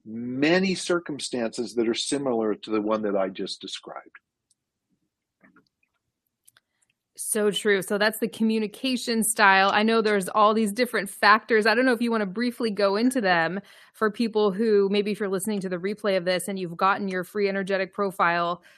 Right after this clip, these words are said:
Speaker 2: would you like to briefly touch on those other points?
Speaker 1: Sure, I can.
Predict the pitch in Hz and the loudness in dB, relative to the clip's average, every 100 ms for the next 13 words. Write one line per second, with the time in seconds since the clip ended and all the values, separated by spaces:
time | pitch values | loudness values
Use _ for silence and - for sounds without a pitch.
0 | - 240 233 254 247 247 285 202 220 254 | -8 -2 2 4 2 2 0 0 -4 -4
1 | 262 294 269 262 254 254 220 226 220 220 | -4 -6 -2 -2 0 0 0 0 -2 -2
2 | 233 262 349 - - _ _ _ _ - | -2 -2 -4 -8 -16 _ _ _ _ -4
3 | - 127 - 127 123 156 143 117 | 0 0 2 0 4 4 6 2